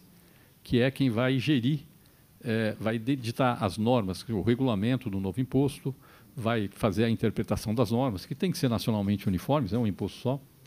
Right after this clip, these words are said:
é, vai fazer a compensação, vai fazer a arrecadação e a compensação de débitos e créditos do imposto vai ser feito por esse Conselho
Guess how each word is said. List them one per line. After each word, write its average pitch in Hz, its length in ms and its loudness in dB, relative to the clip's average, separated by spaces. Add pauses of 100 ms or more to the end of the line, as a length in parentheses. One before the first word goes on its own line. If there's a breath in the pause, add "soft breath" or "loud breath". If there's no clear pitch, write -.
(540 loud breath)
é, 127 160 0
vai 143 240 2
fazer 135 260 2
a 117 60 0
compensação, 131 680 0
vai 143 140 2
fazer 127 240 0
a 123 40 0
arrecadação 139 560 0
e 160 60 0
a 156 60 0
compensação 143 720 0
de 123 100 0
débitos 113 340 0
e 127 40 -2
créditos 113 320 0
do 131 60 2
imposto 120 320 2
vai 127 100 -2
ser - 140 -2
feito - 320 -2
por 113 120 -2
esse 110 140 -2
Conselho 107 480 -4